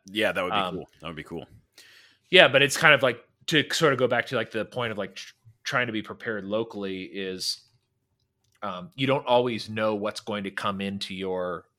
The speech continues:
Speaker 2: area, and you don't know, and it's, you don't really have any control over why a lot of the time either. It, it's, there's not a shortage of cows. It's just that they're not processing them correctly.
Speaker 1: Right.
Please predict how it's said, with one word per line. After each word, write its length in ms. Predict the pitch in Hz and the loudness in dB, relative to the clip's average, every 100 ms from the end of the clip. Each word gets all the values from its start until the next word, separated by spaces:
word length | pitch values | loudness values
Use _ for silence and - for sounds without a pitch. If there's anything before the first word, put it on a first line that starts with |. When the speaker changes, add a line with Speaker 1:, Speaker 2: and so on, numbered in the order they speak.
| - | 0
Speaker 2:
area, 460 | 160 165 135 110 110 | 4 6 6 2 0
and 160 | 117 117 | -2 -2
you 100 | 120 | -2
don't 160 | 139 | -2
know, 200 | 131 120 - | -2 -4 -4
and 80 | 131 | -4
it's, 220 | 127 - - | -4 -6 -2
you 100 | 139 | 0
don't 160 | 156 | 2
really 140 | 151 131 | 0 0
have 100 | 127 | 0
any 100 | 117 | 0
control 380 | 113 - 123 | -4 -2 0
over 180 | 113 95 | 0 -2
why 540 | 82 87 107 107 82 82 | -8 -2 2 2 0 -4
a 120 | 76 | -6
lot 180 | 85 82 | -8 -10
of 80 | 85 | -10
the 40 | |
time 200 | 90 87 | -10 -10
either. 440 | 76 104 110 123 - - | -8 -6 -4 -6 -8 -10
It, 160 | 107 - | -8 -8
it's, 400 | 110 - - - _ _ _ _ | -8 -4 -6 -8 _ _ _ _
there's 240 | 131 123 123 | -6 -4 0
not 200 | 127 156 | 4 4
a 100 | 131 | 4
shortage 640 | - 135 123 120 107 113 | 2 2 2 2 0 -4
of 240 | 107 104 | -6 -8
cows. 580 | - - 135 107 92 90 - | -4 2 2 2 -2 -8 -8
It's 180 | 107 | -10
just 220 | - 113 - | -8 -8 -8
that 120 | 95 | -6
they're 120 | 110 | -6
not 240 | 113 82 | -6 -8
processing 600 | - 113 123 117 - 98 | -6 -2 -2 -2 -8 -10
them 140 | 87 85 | -12 -14
correctly. 440 | - 80 - 69 - | -14 -14 -16 -20 -8
Speaker 1:
Right. 280 | 87 80 | -2 -2